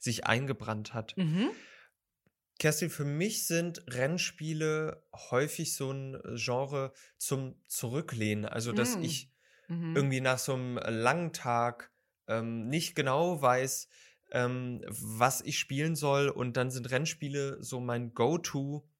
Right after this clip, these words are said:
Speaker 1: oder jetzt aktuell eben Forza Horizon fünf, mein Go-To, wo ich sage, hey, da weiß ich genau, was ich tun muss. Äh, dann nehme ich einen Controller in die Hand, mach die Xbox an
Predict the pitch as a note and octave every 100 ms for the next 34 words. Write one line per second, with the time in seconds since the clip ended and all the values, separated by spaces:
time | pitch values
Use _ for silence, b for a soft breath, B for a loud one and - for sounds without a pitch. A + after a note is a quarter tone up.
0 | - A#2 A2+ A2 A2 - - - C3 A#2+
1 | A#2 A2+ A2+ A2 B2+ A#2+ A#2+ A2 A2 A2+
2 | G#2+ C#3+ D#3 D#3 B B B A#2+ A#2 B2+
3 | D3+ D#3 C#3+ C3+ C3 - A#2+ A#2+ B2+ C#3+
4 | C#3 B B B B B - G#2 A2+ A#2
5 | B2 - C3+ D#3+ D#3 - C#3+ - - -
6 | - E3 F#3 E3+ D#3 D#3 - - B2+ B2
7 | A#2 B2 B2 A#2+ A2 A#2+ A2+ D3+ G3+ C#3
8 | C3 B2 B2 - A2 A#2 A2 - B2 -
9 | A2+ A#2 A#2